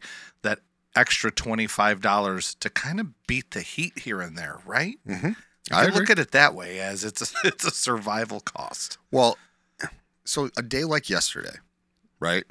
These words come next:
Speaker 2: where they're charging that much. They're charging that much 'cause the parks are gonna be packed.
Speaker 1: Yeah, and we've done it.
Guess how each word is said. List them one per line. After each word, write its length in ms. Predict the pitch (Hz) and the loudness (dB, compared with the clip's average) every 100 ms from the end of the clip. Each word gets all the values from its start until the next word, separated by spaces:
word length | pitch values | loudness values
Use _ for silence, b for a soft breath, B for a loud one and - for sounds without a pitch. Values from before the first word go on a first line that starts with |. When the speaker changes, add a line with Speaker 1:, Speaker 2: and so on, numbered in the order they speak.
| _ _ _ _ _ _ _ | _ _ _ _ _ _ _
Speaker 2:
where 360 | 90 95 92 85 | 0 2 4 2
they're 160 | 95 | 0
charging 480 | - - 107 85 82 | 0 2 2 2 -4
that 120 | 64 | -8
much. 220 | 53 - | -8 -6
They're 120 | - 165 | -4 -2
charging 340 | 160 156 156 | 2 4 4
that 80 | 170 | 2
much 220 | 104 101 | 2 0
'cause 100 | - | -2
the 100 | 123 | -6
parks 320 | - 90 - | 0 0 0
are 40 | - | -2
gonna 160 | 87 | -4
be 100 | 78 | -6
packed. 400 | 82 78 - - - | -6 -8 -10 -14 -10
Speaker 1:
Yeah, 200 | 98 98 | -8 -6
and 140 | 117 120 | -6 0
we've 180 | 170 160 | 0 2
done 180 | 123 | 2
it. 120 | 135 | 2